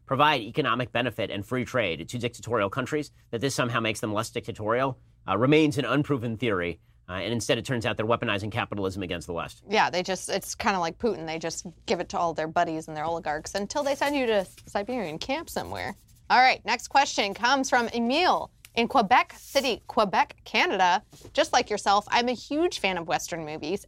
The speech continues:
Speaker 2: and classical music. Which Western movie score is your favorite?" That's a good one.
Speaker 1: Uh, the, the best one is clearly Magnificent Seven.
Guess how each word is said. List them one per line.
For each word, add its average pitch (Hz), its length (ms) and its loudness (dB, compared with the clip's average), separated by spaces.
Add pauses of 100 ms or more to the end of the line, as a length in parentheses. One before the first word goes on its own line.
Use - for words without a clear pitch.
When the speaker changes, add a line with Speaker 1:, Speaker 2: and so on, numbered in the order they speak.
Speaker 2:
and 247 380 0
classical 185 500 0
music. 196 480 -2 (260)
Which 269 280 4
Western 233 480 2
movie 277 400 2
score 170 400 2
is - 220 -2
your 165 80 -2
favorite?" - 360 -6
That's - 160 0
a - 80 2
good 196 200 0
one. 175 120 2
Speaker 1:
Uh, 127 60 4
the, 123 140 0
the 143 80 2
best 147 200 4
one 135 120 0
is 113 100 -6
clearly 104 400 -2
Magnificent 95 480 -6
Seven. 78 220 -10